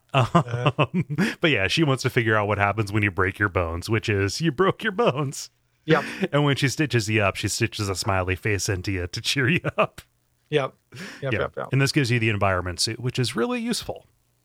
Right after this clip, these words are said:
Speaker 1: Yeah. Yep, yep, yep.
Speaker 2: Yeah.
Speaker 1: Um, so after that, uh, she wants to ta-, ask about mole rats.
Speaker 2: Yeah, yeah. She's got
Speaker 1: Um,
Speaker 2: this concoction.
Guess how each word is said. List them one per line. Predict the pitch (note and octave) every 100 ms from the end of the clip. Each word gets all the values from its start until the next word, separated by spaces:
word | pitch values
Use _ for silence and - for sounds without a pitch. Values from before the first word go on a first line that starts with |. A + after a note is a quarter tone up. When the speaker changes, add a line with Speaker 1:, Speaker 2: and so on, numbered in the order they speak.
| _ -
Speaker 1:
Yeah. | D4+ - _ _ _ _ _ _ _ _ -
Yep, | E3+
yep, | D3 -
yep. | - - - _
Speaker 2:
Yeah. | F#2+ F2+ - D3 C#3+ C#3 C#3
Speaker 1:
Um, | C#3 D3+ _ _ _
so | - F#3
after | F#3+ G3 G3+
that, | E3+ D#3+ F3+ D#3+
uh, | D3 C#3 C3+ C#3
she | - E3
wants | D#3 D3+
to | C#3
ta-, | D3+
ask | D#3 C#3+ -
about | C3+
mole | C#3 D#3
rats. | C3 C3 - - - -
Speaker 2:
Yeah, | A#2+ G2 F#2
yeah. | G2 C#3
She's | A#2+
got | A2 A#2
Speaker 1:
Um, | B2
Speaker 2:
this | A2
concoction. | - A#2 D3+ D#3+ - G#2+ F#2+